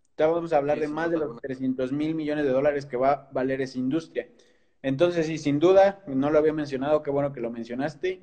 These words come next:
Speaker 1: es algo que hay que apuntar, eh, que hay que ver, ¿no? Y tomarlo en cuenta.
Speaker 2: Oye, ya para ta-,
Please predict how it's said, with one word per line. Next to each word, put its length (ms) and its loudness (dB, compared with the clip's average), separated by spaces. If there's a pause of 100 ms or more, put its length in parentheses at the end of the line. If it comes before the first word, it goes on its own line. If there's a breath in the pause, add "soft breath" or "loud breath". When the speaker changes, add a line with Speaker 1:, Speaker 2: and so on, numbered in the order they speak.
Speaker 1:
es 520 -12
algo 340 4
que 80 2
hay 120 4
que 180 0
apuntar, 580 -2 (640)
eh, 440 -4 (400)
que 100 2
hay 100 4
que 80 2
ver, 180 0
¿no? 220 -10
Y 80 -12
tomarlo 340 -6
en 80 -6
cuenta. 380 -6 (1300)
Speaker 2:
Oye, 340 -6 (320 soft breath)
ya 200 -12
para 280 -6
ta-, 200 -10